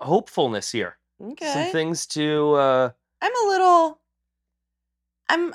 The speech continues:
Speaker 2: I'm with you with some and cynical still. I just, I just, and then you see the, uh,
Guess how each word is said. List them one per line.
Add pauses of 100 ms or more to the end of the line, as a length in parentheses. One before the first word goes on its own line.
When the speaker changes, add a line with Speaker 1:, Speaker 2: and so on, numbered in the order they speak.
Speaker 2:
I'm
with
you
with
some
and
cynical
still.
I
just,
I
just,
and
then
you
see
the,
uh,